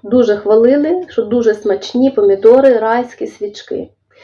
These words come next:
Вони мають незвичний колір і дуже смачні. Детермінантний сорт. Тобто низькорослі, але дуже родючі і дуже смачні.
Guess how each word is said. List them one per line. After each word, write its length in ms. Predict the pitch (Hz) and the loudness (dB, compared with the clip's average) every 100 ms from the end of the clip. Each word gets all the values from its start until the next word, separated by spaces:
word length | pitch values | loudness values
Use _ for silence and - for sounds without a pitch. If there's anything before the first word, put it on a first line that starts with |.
| - _ | -20 _
Вони 180 | - 226 | 2 4
мають 340 | 226 208 202 | 4 2 2
незвичний 640 | 202 202 208 226 - 381 | 2 2 0 0 0 -4
колір 560 | 359 - 247 262 262 - | -2 2 4 4 2 0
і 400 | 240 220 233 233 190 | -6 -2 0 0 0
дуже 300 | 214 214 208 | 0 0 -2
смачні. 680 | - 190 - 180 175 185 _ _ _ _ - _ _ _ _ - - - - - _ _ - | -6 -8 -8 -8 -8 -8 _ _ _ _ -20 _ _ _ _ -20 -20 -20 -20 -20 _ _ -2
Детермінантний 840 | 202 226 220 220 220 196 165 185 | 0 2 2 0 0 -2 -4 -8
сорт. 560 | 180 - - - 202 202 | -8 -8 -10 -4 -4 0
Тобто 240 | 208 202 214 | 0 0 2
низькорослі, 760 | 226 - 220 254 285 294 247 233 | 0 2 4 6 4 2 -4 -2
але 160 | 214 | -2
дуже 440 | 208 220 226 202 196 | -2 -2 -2 0 0
родючі 600 | 190 190 226 247 262 311 | -2 -4 -4 -2 -4 -6
і 200 | - 196 | -6 -8
дуже 320 | 190 233 233 | -4 -4 -4
смачні. 600 | 226 202 208 - 175 185 | -6 -8 -8 -8 -8 -8